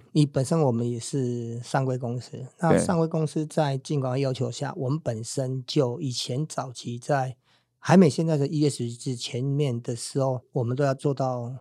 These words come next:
Speaker 1: E S R。
Speaker 2: 嗯。
Speaker 1: 那E S R是在社会企业社会责任这一块。那现在逐年到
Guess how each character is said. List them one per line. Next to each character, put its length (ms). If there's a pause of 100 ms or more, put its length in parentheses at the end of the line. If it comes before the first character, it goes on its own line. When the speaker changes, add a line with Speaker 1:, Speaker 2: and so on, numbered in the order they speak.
(140)
Speaker 1:
E 160
S 140
R。 260 (500)
Speaker 2:
嗯。 120
Speaker 1:
那 80
E 200
S 200
R 120
是 200
在 640
社 300
会 120
企 180
业 100
社 200
会 100
责 220
任 360
这 160
一 120
块。 320 (600)
那 300
现 320
在 340
逐 300
年 240
到 420